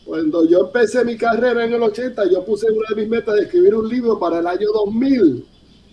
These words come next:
Y para el año dos mil ya yo tenía siete libros traduc-,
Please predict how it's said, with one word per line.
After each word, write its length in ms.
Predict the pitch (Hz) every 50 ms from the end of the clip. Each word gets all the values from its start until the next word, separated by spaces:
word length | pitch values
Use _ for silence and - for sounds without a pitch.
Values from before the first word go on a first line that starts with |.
| _ _ _ -
Y 80 | - -
para 220 | 180 180 175 170
el 100 | 170 175
año 240 | 180 180 196 208 208
dos 160 | 214 214 214
mil 120 | 247 254
ya 120 | 214 214 208
yo 160 | 196 202 202
tenía 280 | 214 208 208 220 214 180
siete 380 | - - 208 214 208 226 220
libros 480 | 220 262 269 254 214 196 196 196 190 - -
traduc-, 380 | 175 165 165 165 151 - -